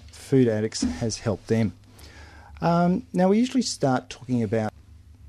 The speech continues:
growing up. Uh, growing up's a very formative part of our lives. Um, and so just, you know, as a kid, what,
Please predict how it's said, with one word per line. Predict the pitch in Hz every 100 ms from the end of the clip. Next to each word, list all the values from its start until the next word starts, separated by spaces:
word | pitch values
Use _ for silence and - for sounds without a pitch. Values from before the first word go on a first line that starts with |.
| -
growing | 127 117 98
up. | 98 - - - - - - 113
Uh, | 104
growing | 101 117 107
up's | -
a | 98 - - - -
very | 117
formative | - 127 113 117
part | 147 120
of | 120
our | 113
lives. | 139 202 - - - - - -
Um, | 147 151 156 160 - -
and | 156 156 160 160 156
so | - 175 170 170 170
just, | 170 208 - - - - - - - -
you | 190
know, | 147
as | 180 190
a | 180
kid, | - 123 151 185
what, | 160 -